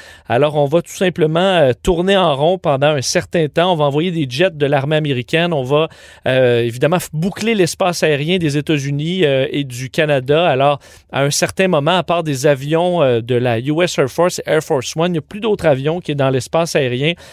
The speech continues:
euh, américain. C'est d'ailleurs à partir d'Air Force One que Bush, euh, va donner l'autorisation d'abattre, là, tout avion de ligne,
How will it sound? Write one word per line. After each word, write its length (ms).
euh, 100
américain. 580
C'est 200
d'ailleurs 240
à 80
partir 320
d'Air 120
Force 300
One 160
que 120
Bush, 420
euh, 60
va 120
donner 260
l'autorisation 680
d'abattre, 600
là, 40
tout 220
avion 280
de 80
ligne, 340